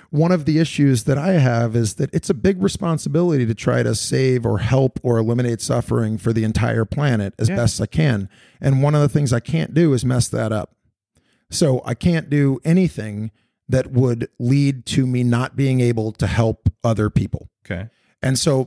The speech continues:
Speaker 1: by me, uh, at this, at this exact moment, um, that's the reason why I haven't. It's strictly based on the regulatory reality.
Speaker 2: But no one would know.
Speaker 1: Well,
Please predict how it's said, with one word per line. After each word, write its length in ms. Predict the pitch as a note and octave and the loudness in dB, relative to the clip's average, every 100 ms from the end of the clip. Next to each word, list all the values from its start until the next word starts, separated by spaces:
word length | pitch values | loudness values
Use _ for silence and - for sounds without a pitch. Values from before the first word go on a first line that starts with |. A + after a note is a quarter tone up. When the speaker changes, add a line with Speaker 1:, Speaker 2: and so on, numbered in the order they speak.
| - | -6
Speaker 1:
by 380 | A#2 B2+ B2 B2+ | -4 -2 0 0
me, 640 | C3 D#3 E3+ E3 D#3 - _ _ | 2 4 4 4 0 -2 _ _
uh, 300 | C3 A#2+ A2+ A#2 | -2 0 -2 -6
at 180 | A#2+ | -6
this, 260 | B2+ A#2+ - | -6 -6 -6
at 120 | A#2 | -2
this 200 | E3+ E3+ | 0 0
exact 440 | C3+ G#2+ D3 D3+ B2 | -2 0 0 0 -2
moment, 380 | A2 F#2+ F#2+ - _ _ _ _ _ _ _ | -2 -4 -8 -14 _ _ _ _ _ _ _
um, 380 | C#3 B2+ A#2 A2+ - | 0 2 0 -2 -2
that's 380 | A#2 C3+ C3+ - | 0 0 0 -2
the 100 | D3 | -2
reason 340 | B2+ A2+ A#2 | 0 0 0
why 180 | A#2 A2+ G#2+ | 0 0 -2
I 40 | |
haven't. 400 | G#2 A#2 C#3 - A#2+ | 0 0 -2 -6 -8
It's 100 | - | -8
strictly 580 | - - D#3 D3 D3 | -8 0 0 2 0
based 300 | B2+ B2 A2+ | 0 -2 -2
on 100 | B2+ | -2
the 80 | A#2+ | -2
regulatory 720 | A#2 A#2 A#2 A#2+ - B2 A#2+ | -2 -4 -2 -4 -2 0 0
reality. 600 | A2+ A2 G#2+ A#2 B2 D#3 D#3 | 0 0 0 -2 0 -2 -2
Speaker 2:
But 120 | E4+ | -6
no 80 | D#4+ | 0
one 140 | G#3+ | 2
would 120 | C3+ | 2
know. 340 | G#2+ G2 A#2+ F3+ _ _ _ _ _ _ _ _ _ | 2 -2 -4 -8 _ _ _ _ _ _ _ _ _
Speaker 1:
Well, 340 | G3 C3+ - | -2 -2 -8